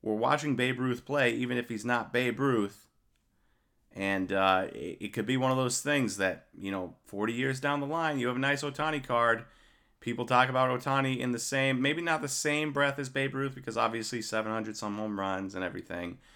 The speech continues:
But from a pure st-, skill standpoint, they will talk about Ohtani for a very long time. And if you have a rookie card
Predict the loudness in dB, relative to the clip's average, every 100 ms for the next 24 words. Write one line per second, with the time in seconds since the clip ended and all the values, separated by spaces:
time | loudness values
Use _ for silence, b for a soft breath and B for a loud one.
0 | b b 4 6 6 0 _ _ _ _
1 | _ _ _ _ _ _ -20 _ _ _
2 | _ -2 0 0 2 4 2 -4 -6 -4
3 | -4 0 2 2 2 0 2 0 0 -2
4 | -2 -4 -2 0 2 2 2 -2 -2 -2
5 | 0 -2 -6 -6 -2 -4 -2 0 0 0
6 | -2 -2 -4 -4 -2 -2 -4 -4 -2 -2
7 | -4 -8 -10 -10 -8